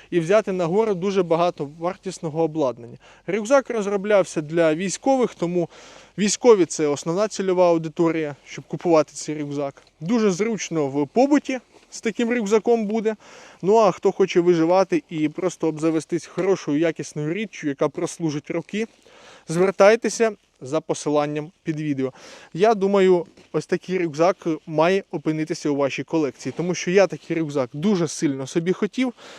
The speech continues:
і здобув, як тільки він вийшов. Мені показали в магазині цей рюкзак, і я відразу сказав, що хочу. Тобто без варіантів цей рюкзак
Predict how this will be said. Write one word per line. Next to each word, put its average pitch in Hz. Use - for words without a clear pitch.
і 202
здобув, 160
як 156
тільки 196
він 147
вийшов. 147
Мені 202
показали 165
в 151
магазині 151
цей 151
рюкзак, 160
і 185
я 196
відразу 170
сказав, 143
що -
хочу. 135
Тобто 151
без 190
варіантів 185
цей 160
рюкзак 156